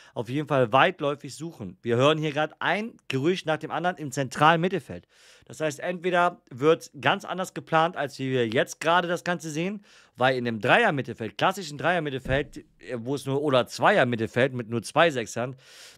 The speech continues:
da brauchen wir zwangsweise nicht unbedingt, äh, Verstärkung, äh, wenn wir wirklich nur mit Zweien spielen.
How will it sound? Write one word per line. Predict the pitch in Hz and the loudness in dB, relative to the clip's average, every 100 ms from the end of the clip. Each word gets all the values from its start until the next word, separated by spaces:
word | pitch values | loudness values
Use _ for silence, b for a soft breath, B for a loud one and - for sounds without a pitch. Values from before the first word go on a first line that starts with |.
| - | -6
da | 107 | -2
brauchen | 113 139 | 4 4
wir | 147 139 131 | 6 4 2
zwangsweise | 139 151 135 135 151 139 | -4 -4 -2 -2 -2 -2
nicht | 143 139 - | -6 -8 -4
unbedingt, | 202 202 135 113 104 - | 0 2 2 0 -4 -8
äh, | - 107 | -6 -6
Verstärkung, | 101 107 - 104 107 117 123 131 - | -4 -10 -4 -4 -4 -6 -8 -8 -8
äh, | 113 | -4
wenn | 110 113 | -2 -2
wir | 117 | -2
wirklich | 127 - | -2 -4
nur | 127 | -6
mit | 113 | -6
Zweien | - 143 156 131 98 | -2 4 4 2 -6
spielen. | - 113 123 170 | -10 -6 -6 -6